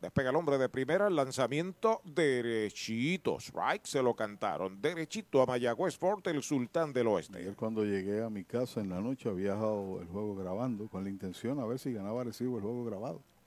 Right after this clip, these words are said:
Speaker 1: El de básquetbol.
Speaker 2: Sí, pero como quiera perdió, con Guaynabo.
Speaker 1: Por catorce.
Speaker 2: <laughs> Sí, señor, veintiocho, porque cuando yo lo vi grabado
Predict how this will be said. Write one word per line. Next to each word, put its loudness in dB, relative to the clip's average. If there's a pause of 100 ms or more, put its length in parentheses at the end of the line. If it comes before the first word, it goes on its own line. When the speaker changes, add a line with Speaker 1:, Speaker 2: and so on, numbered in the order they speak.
(140)
Speaker 1:
El -12
de -12
básquetbol. -10 (100)
Speaker 2:
Sí, -2
pero -8
como -10
quiera -4
perdió, -4 (880)
con -2
Guaynabo. -2 (160)
Speaker 1:
Por -6
catorce. -4 (120)
Speaker 2:
<laughs> -14
Sí, -2
señor, -10 (100)
veintiocho, -4 (340)
porque -8
cuando -6
yo -2
lo 4
vi 2
grabado 0